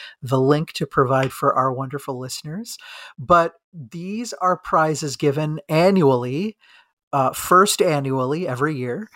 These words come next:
to a bunch of wonderful scientists who have done, uh, experiments and who have tested hypotheses, which on the surface seem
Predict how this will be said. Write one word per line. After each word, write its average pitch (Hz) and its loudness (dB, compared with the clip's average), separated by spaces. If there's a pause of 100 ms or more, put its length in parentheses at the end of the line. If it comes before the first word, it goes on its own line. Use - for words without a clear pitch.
(320)
to 156 4
a 147 6
bunch 156 2
of 139 2
wonderful 151 -2
scientists 147 -2 (320)
who 160 4
have 120 2
done, 156 2 (680)
uh, - 2
experiments 208 0
and 160 2
who 165 -2
have 151 -4
tested 165 -8
hypotheses, 156 0 (260)
which 185 2
on 285 -4
the 349 0
surface 247 0
seem 294 -8